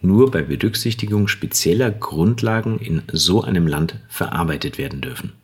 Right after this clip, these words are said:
Bisher war die Grundlage dazu das Privacy Shield und das ist jetzt eben unwirksam.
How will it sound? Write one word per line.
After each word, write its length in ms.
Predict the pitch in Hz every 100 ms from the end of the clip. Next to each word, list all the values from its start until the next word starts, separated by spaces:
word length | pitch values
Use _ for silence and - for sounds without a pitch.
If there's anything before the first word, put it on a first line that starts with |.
| - - - - - -
Bisher 340 | - 120 151 135
war 360 | 95 - - - - -
die 80 | 80
Grundlage 480 | - 82 107 143 143
dazu 360 | 131 - 131 131
das 360 | 123 123 -
Privacy 400 | - 117 104 76
Shield 360 | 71 64 57 -
und 240 | 82 -
das 300 | 80 78 -
ist 320 | - 101 -
jetzt 160 | 117 107
eben 400 | 104 78 104 - -
unwirksam. 720 | 90 78 69 - - -